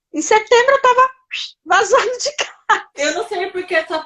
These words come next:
Speaker 2: pressa de colocar o filho pra fora, assim, né?
Speaker 1: É, não, eu, eu fiz, eu acho que eu fiz numa idade meio já bem bacana, que foi com vinte,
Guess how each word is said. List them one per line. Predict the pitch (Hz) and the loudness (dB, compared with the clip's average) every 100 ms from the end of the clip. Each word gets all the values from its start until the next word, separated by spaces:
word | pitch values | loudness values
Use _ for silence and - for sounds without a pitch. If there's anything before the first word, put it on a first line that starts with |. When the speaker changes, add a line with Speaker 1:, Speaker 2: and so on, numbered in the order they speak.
| - | -8
Speaker 2:
pressa | 262 196 240 277 254 | -8 -6 -8 -10 -12
de | - | -10
colocar | 247 226 180 175 | -10 -8 -8 -10
o | |
filho | 233 214 214 | -10 -14 -12
pra | 220 | -18
fora, | - 185 175 165 170 180 | -18 -20 -20 -16 -16 -16
assim, | _ 190 240 247 165 | _ -18 -16 -18 -18
né? | - 254 285 | -12 -2 -2
Speaker 1:
É, | 302 | -2
não, | 302 277 254 247 254 | -2 2 4 4 4
eu, | 285 285 | 4 4
eu | 285 294 | 4 4
fiz, | 339 339 403 - | 4 4 2 -2
eu | 294 269 | -2 2
acho | 294 294 | 2 2
que | - | -2
eu | 311 | -2
fiz | 320 311 | -2 0
numa | 311 294 | 0 2
idade | 277 269 285 285 294 254 _ _ | 2 2 0 -2 -6 -6 _ _
meio | 247 247 262 285 285 - | -6 2 4 4 -2 -4
já | 220 262 240 240 | 0 2 4 2
bem | 247 254 285 | 2 0 0
bacana, | 294 330 302 262 262 285 | -4 -2 0 2 2 0
que | 269 | 2
foi | 247 | 0
com | 247 247 | 2 -6
vinte, | 226 269 285 277 - - 262 247 233 226 214 202 196 190 196 | -4 -4 -4 -4 -2 0 0 0 0 0 2 2 2 0 -4